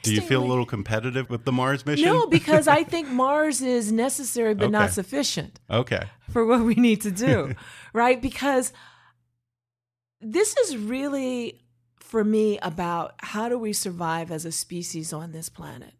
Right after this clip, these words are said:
Speaker 1: Mm-hmm.
Speaker 2: The reality is that the vast, vast majority of us are not gonna be, get off this planet. Our grandchildren, our grandchildren's grandchildren, grandchildren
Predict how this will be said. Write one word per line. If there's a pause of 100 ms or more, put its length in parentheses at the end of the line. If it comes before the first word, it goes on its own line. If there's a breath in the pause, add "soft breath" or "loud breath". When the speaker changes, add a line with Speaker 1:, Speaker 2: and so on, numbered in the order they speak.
(140)
Speaker 1:
Mm-hmm. (560)
Speaker 2:
The
reality
is (380 soft breath)
that (1000)
the
vast,
vast
majority
of
us (320 soft breath)
are
not
gonna
be, (360)
get
off
this
planet. (220 loud breath)
Our
grandchildren,
our
grandchildren's
grandchildren,
grandchildren